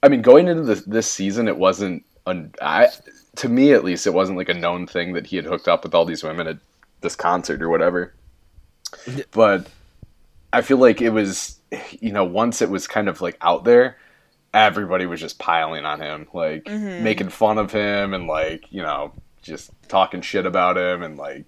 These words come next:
Speaker 1: he, I think he got, like, hurt doing something on the beach. I can't remember. But they're,
Speaker 2: Yeah, he
Speaker 1: like,
Speaker 2: hurt
Speaker 1: ta-,
Speaker 2: his toe.
Speaker 1: yeah, they're, like, making fun of him for that. And
Speaker 3: <laughs>
Speaker 1: it's like, okay, like, all right, I get it. But, you know, he's trying to make amends with, um, with Kaylin. And then who's,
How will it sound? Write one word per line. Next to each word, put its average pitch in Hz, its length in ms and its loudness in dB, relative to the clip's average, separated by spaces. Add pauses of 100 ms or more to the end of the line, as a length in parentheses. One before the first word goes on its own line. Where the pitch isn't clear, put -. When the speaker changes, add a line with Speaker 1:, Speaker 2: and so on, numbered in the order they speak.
(120)
Speaker 1:
he, - 200 -10
I 120 100 4
think 131 140 0
he 127 80 2
got, 107 180 4
like, 90 160 -2
hurt 104 420 -2 (360)
doing 101 240 -6
something 104 320 0
on 92 100 -2
the 82 80 -4
beach. 82 260 -8
I 87 60 -4
can't 90 220 -6
remember. 90 480 -8 (360)
But 110 120 -2
they're, 113 100 4
Speaker 2:
Yeah, 110 60 4
he 110 60 4
Speaker 1:
like, 113 80 0
Speaker 2:
hurt 113 120 -6
Speaker 1:
ta-, 104 40 0
Speaker 2:
his 101 140 -6
toe. 98 260 -2
Speaker 1:
yeah, 104 180 6
they're, 135 100 6
like, 135 220 8
making 151 320 2
fun 117 240 6
of 107 100 2
him 113 140 0
for 117 80 -2
that. 110 180 6
And 120 120 2
Speaker 3:
<laughs> 117 60 -2
Speaker 1:
it's 110 120 -10
like, 127 180 4
okay, 101 380 4
like, 104 280 0
all 143 120 8
right, 95 160 6
I 117 80 6
get 113 180 2
it. 98 180 0
But, 101 280 0 (360)
you 110 60 -4
know, 117 80 6
he's 127 180 -2
trying 151 220 8
to 117 60 2
make 113 200 4
amends 104 480 0
with, 95 300 0
um, 82 560 -2 (480)
with 98 160 -8
Kaylin. 104 500 0
And 87 140 -6
then 82 140 -6
who's, 151 340 -2